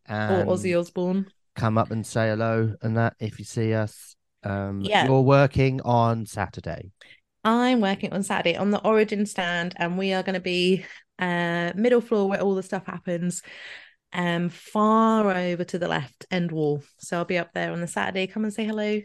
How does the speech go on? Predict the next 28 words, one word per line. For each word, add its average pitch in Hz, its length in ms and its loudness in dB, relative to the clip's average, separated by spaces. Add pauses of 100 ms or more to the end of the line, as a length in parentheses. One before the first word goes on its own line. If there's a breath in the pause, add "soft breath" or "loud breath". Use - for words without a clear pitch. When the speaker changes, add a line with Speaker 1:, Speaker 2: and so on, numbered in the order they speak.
(100)
Speaker 1:
I'm 214 100 -2
sure 202 160 -6
Mick 196 180 -4
will 190 60 -20
be 196 120 -6
loitering. 190 440 -4
And 190 180 -4
then 190 120 -2
on 180 80 -4
the 185 80 -4
Sunday, 185 380 -2
we're 170 100 -6
gonna 170 160 -6
be 170 320 -6 (560 loud breath)
hanging 190 680 0
out 170 720 -2
and 160 460 -2 (320)
hung 170 300 -2
over. 160 500 -2 (460 loud breath)
Um, 160 180 -2
so 160 180 -4
we'll 160 120 0
come 170 160 -4
and 156 120 -4
find 156 460 -6
you. 156 460 -8 (240)
But - 100 -4
yeah, 190 220 2